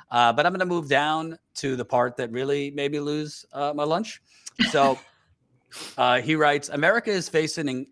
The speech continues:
ex-, existential moment," uh, Levitsky told me, noting that the Republican Party has shown that it isn't committed any longer to playing by democratic rules, leaving the United States uniquely threatened among Western democracies.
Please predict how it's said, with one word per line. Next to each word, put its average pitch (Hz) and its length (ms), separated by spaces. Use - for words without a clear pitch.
ex-, - 380
existential 147 800
moment," 98 480
uh, 110 120
Levitsky 110 520
told 90 220
me, 82 200
noting 185 300
that 160 160
the 147 60
Republican 180 440
Party 135 300
has 123 100
shown 139 300
that 127 120
it 123 80
isn't 202 260
committed 101 460
any 175 200
longer 85 420
to 127 120
playing 135 400
by 117 140
democratic 104 540
rules, 202 520
leaving 226 300
the 180 80
United 156 340
States - 380
uniquely 156 360
threatened 131 420
among 110 240
Western 107 360
democracies. - 800